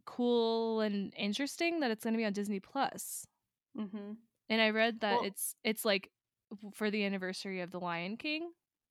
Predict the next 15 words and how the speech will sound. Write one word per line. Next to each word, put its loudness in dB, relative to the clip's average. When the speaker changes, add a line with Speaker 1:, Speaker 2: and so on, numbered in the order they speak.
Speaker 2:
Mm-hmm. -6
And 4
I 6
think 0
it's 2
using 2
the 0
music -2
that -2
she -6
made -2
for -4
The -4
Lion 0
King. 0